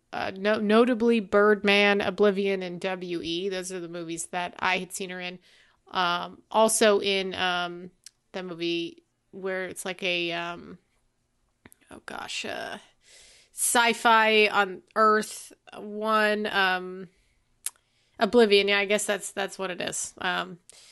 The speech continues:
and I thought that, like, totally it was fine. And she's, she's a great actress, but it just, this movie, she really takes it to the next level. So I guess that's,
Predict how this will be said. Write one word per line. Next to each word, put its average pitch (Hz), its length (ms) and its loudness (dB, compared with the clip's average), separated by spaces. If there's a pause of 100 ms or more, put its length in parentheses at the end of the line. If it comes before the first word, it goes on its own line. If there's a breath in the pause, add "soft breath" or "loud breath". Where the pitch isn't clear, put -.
(420 loud breath)
and 247 80 -2
I 269 120 4
thought 302 240 4
that, 269 180 2
like, 247 260 0
totally 254 480 4
it 226 100 8
was 214 300 4
fine. 165 600 -4
And 208 100 0
she's, 233 400 2
she's 233 200 0
a 214 80 4
great 202 280 2
actress, 190 440 -2
but 185 160 2
it 185 100 0
just, - 300 -4 (240)
this 220 200 2
movie, 190 260 0
she 185 180 -2
really 208 260 4
takes 190 260 -4
it 175 120 -8
to - 100 -8
the - 140 -4
next - 320 -8
level. 78 260 -8
So - 360 -4 (380 soft breath)
I 202 100 -4
guess 185 180 -2
that's, - 480 -6